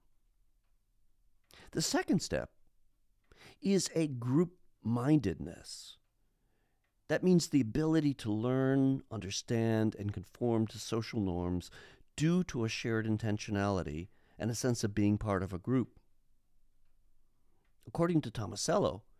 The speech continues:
it is the combination of these two aspects that makes human language possible. Language is not merely a sound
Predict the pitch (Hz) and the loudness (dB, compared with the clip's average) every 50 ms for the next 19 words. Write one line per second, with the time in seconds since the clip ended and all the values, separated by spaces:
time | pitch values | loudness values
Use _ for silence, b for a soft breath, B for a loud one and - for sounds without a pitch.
0 | _ _ _ _ _ _ _ _ - - 156 160 151 - - 147 - - 156 156 | _ _ _ _ _ _ _ _ 2 2 4 4 2 0 -2 -4 -4 -4 -4 -2
1 | 160 156 143 127 143 175 226 226 - - - 127 104 92 104 113 120 131 123 - | 0 2 2 4 4 2 2 0 -2 -2 0 0 0 -2 -2 -4 -6 -6 -6 -8
2 | - - - - 147 - - - 156 175 175 - - - - 71 64 - - - | -10 -10 -8 -8 -8 -8 -8 -10 -10 -8 -8 -8 -6 -6 -6 -6 -6 -8 -10 -16
3 | - b b b b b b - 104 - - 110 123 127 127 131 - - - - | -16 b b b b b b -12 -10 -8 -4 -2 0 0 0 -2 -4 -8 -10 -12
4 | - - - - - - - - 139 135 127 127 123 123 120 117 127 - _ - | -12 -16 -20 -20 -20 -18 -6 -2 0 2 4 4 2 2 0 -4 -6 -10 _ -6
5 | 95 101 104 101 98 92 - 95 92 90 - - - - _ _ - - 120 139 | -6 -4 -2 -2 -4 -2 -2 -2 -2 -2 -4 -8 -16 -20 _ _ -12 -8 -8 -6
6 | 143 - - - - - - - _ _ _ _ _ _ _ _ _ _ _ _ | -8 -8 -10 -14 -16 -18 -20 -20 _ _ _ _ _ _ _ _ _ _ _ _
7 | _ _ _ _ _ _ _ _ _ - - 113 147 185 254 285 233 139 104 - | _ _ _ _ _ _ _ _ _ -10 -6 -2 2 4 4 6 6 4 2 2
8 | 107 98 123 123 - - 117 117 107 98 98 98 95 101 107 - - - 165 175 | 0 -2 0 -2 -2 -2 -2 -2 0 -2 -2 -4 -6 -8 -8 -6 -4 0 0 2
9 | 175 139 98 90 92 101 104 | 2 0 0 -2 -6 -10 -12